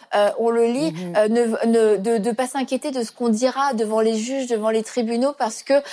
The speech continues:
Speaker 1: à ce moment-là, Dieu remplira notre bouche. Et quand on se retrouvera devant toutes sortes de tribulations ou de persécutions, de croire que Dieu agira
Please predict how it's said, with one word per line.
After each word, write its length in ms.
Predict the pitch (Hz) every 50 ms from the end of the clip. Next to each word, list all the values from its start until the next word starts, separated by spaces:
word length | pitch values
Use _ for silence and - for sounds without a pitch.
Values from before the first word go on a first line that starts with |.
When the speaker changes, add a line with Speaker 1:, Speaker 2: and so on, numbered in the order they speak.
| - - -
Speaker 1:
à 80 | 220
ce 120 | 220 - 247
moment-là, 380 | 233 226 233 240 247 254 269
Dieu 220 | 247 208 - 269 294
remplira 640 | 269 - 254 254 220 - 240 254 240 240 254 262 262
notre 220 | 240 233 214 196
bouche. 340 | 220 - 269 302 - - 247 208 - - - - - -
Et 100 | 220 220
quand 240 | - 269 262 262
on 80 | 277 254
se 120 | 226 - 247
retrouvera 800 | 233 247 240 226 - - 262 240 240 247 240 233 254 269 277
devant 320 | 220 233 226 214 226 226 214
toutes 180 | - - 254
sortes 460 | - - - - 285 277 269 - - 254 190 190 - - - - -
de 60 | 220
tribulations 960 | 208 - - - 240 220 226 220 233 220 220 220 - - 262 262 262 269 262 - _ -
ou 100 | 233 208
de 100 | 220 226
persécutions, 800 | 214 233 220 208 - - 226 214 - 220 214 - - 277 285 285 - - _ -
de 60 | 233 220
croire 320 | - - 277 294 - -
que 80 | - 262
Dieu 240 | 220 220 - 311
agira 500 | 330 302 254 - 240 233 220 240 247 254